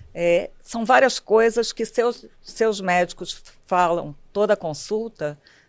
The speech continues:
mas isso é importante. É,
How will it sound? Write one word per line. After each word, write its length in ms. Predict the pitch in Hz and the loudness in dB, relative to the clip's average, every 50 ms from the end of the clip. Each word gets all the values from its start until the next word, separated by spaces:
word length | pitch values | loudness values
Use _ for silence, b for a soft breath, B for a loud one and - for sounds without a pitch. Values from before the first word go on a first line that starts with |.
| b _ | b _
mas 240 | 196 220 226 220 202 | -2 0 0 0 0
isso 260 | 233 - - - 226 | -4 -6 -4 0 0
é 120 | 220 226 | 2 2
importante. 840 | 233 226 - 202 175 - - _ - 135 131 127 - - - - - b b b b b b b b _ _ _ _ | 0 -2 -4 -6 -8 -8 -8 _ -10 -10 -10 -12 -14 -18 -18 -18 -18 b b b b b b b b _ _ _ _
É, 560 | 185 175 175 170 170 170 165 165 160 160 160 | 4 4 6 6 6 6 4 4 2 0 -2